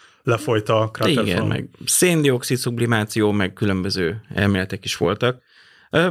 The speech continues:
Speaker 2: az is egy lehetőség, hogy, hogy, hogy az északi féltekén ezek a perklorát sók működnek, a déli féltekén meg egy másik folyamat hozza létre ezeket a folyásnyomokat,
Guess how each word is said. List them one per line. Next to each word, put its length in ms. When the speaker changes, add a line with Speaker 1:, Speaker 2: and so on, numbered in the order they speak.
Speaker 2:
az 160
is 120
egy 120
lehetőség, 640
hogy, 420
hogy, 520
hogy 100
az 100
északi 420
féltekén 920
ezek 360
a 200
perklorát 720
sók 440
működnek, 640
a 100
déli 220
féltekén 420
meg 140
egy 100
másik 380
folyamat 380
hozza 260
létre 280
ezeket 380
a 60
folyásnyomokat, 800